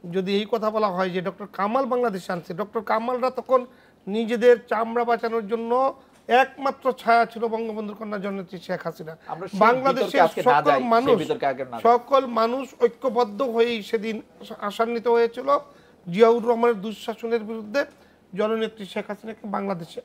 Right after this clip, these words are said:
Speaker 1: আনা।
Speaker 2: হুম।
Speaker 1: আওয়ামী লীগ, যুবলীগ, ছাত্রলীগ সকল সংগঠন সেই দিন একটা দাবি দিয়েছিলেন, জননেত্রী শেখ হাসিনাকে বাংলাদেশে ফিরে আনা। আর জননেত্রী শেখ হাসিনা শুধুমাত্র বঙ্গবন্ধুর কন্যা নন,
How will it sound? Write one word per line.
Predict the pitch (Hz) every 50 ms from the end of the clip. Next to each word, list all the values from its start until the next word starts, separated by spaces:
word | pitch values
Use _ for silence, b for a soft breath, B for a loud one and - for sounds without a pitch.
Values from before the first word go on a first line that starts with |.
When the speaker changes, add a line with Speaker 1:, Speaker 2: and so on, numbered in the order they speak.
| _ -
Speaker 1:
আনা। | 233 202 165 139
Speaker 2:
হুম। | - _ _ _ _ - 113 107 - - _ -
Speaker 1:
আওয়ামী | - 269 254 269 285 269 269 285
লীগ, | 254 254 277 277 277 226 208 190
যুবলীগ, | 233 226 202 240 208 233 247 233
ছাত্রলীগ | - - 208 196 - - 233 208 226 220 - _ _ _ _ -
সকল | - 226 240 - - 294 302 294 240
সংগঠন | - - 220 226 226 220 233 233 226 262 269 277 269 277 294 b b b b b b b
সেই | - - - 233 226
দিন | 208 214 262 269 262 415 - - -
একটা | 226 233 - - _ _ _ _ _ - 247 240
দাবি | 220 208 202 226
দিয়েছিলেন, | 208 208 226 226 - - 226 247 262 277 277 277 - b b b b b b _ - 190
জননেত্রী | 175 208 208 220 214 202 208 208
শেখ | 180 - 214 190
হাসিনাকে | 202 190 180 185 196 185 196
বাংলাদেশে | 185 185 180 185 170 160 175 170 175
ফিরে | 180 170
আনা। | 165 160 165 175 B B B B B B -
আর | 196 202
জননেত্রী | 190 233 240 269 277 269 - - 269
শেখ | 233 - 254 247 254
হাসিনা | 262 254 262 254 262 247 -
শুধুমাত্র | 254 220 247 247 247 240 - - 269 269 262 262 262 b b b b b b _ -
বঙ্গবন্ধুর | 180 214 254 277 285 285 277 269 277 226
কন্যা | - 240 202 185 175
নন, | 160 160